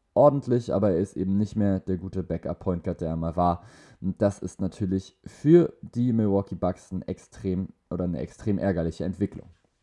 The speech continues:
Der nächste Spieler ist eigentlich ein Scorer. Und zwar ein richtig, richtig guter Scorer. Und zwar Danilo Gallinari, Power Forward von den Atlanta Hawks.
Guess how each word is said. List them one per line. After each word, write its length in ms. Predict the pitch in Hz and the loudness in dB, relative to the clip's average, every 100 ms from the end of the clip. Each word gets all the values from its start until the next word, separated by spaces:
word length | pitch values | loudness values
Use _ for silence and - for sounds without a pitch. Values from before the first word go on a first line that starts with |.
| _ _ _ _ _ _ _ _ _ _ _ _ - - | _ _ _ _ _ _ _ _ _ _ _ _ -20 -4
Der 80 | 127 | 0
nächste 260 | 160 185 165 | 0 -2 -4
Spieler 360 | - 156 131 | -4 -2 0
ist 160 | - - | -2 -4
eigentlich 360 | 101 101 98 | -4 -4 -6
ein 60 | 101 | -8
Scorer. 460 | - 110 95 82 - _ - | -6 -2 0 -2 -8 _ -8
Und 200 | 104 107 | -8 -6
zwar 320 | - 107 101 | 0 2 2
ein 80 | 98 | 0
richtig, 400 | 95 110 95 - | -4 -4 -6 -10
richtig 260 | 90 80 - | -12 -12 -10
guter 240 | 104 87 | -6 -6
Scorer. 380 | - 82 80 - | -6 -8 -8 -8
Und 100 | 90 | -10
zwar 260 | - 110 | 0 0
Danilo 440 | 104 101 113 110 98 | 2 0 0 0 0
Gallinari, 640 | 104 95 101 110 110 117 - - - - - | 0 0 0 0 -2 -4 -6 -20 -20 -16 0
Power 280 | 135 131 120 | 6 6 6
Forward 340 | 127 123 120 | 6 6 4
von 360 | - 113 110 - | 0 -2 -2 -4
den 340 | 98 107 104 | -4 -2 0
Atlanta 440 | 98 95 95 104 98 | -4 -4 -4 -2 2
Hawks. 400 | 135 123 - | 2 2 -6